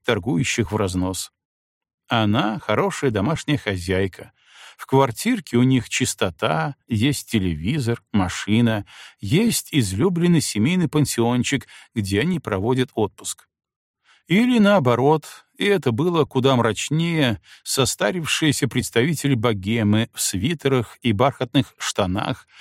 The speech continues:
просиживают они каждый вечер на одной и той же террасе кафе бульвара Сен-Жермен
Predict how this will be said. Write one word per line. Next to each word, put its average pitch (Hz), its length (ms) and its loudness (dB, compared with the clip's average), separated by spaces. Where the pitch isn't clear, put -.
просиживают 147 880 0
они 131 360 2
каждый 113 440 0
вечер 151 520 -2
на 120 220 4
одной 131 340 0
и - 140 -10
той 185 260 0
же 127 160 2
террасе 131 540 -2
кафе 127 500 -4
бульвара 113 540 -2
Сен-Жермен 120 800 0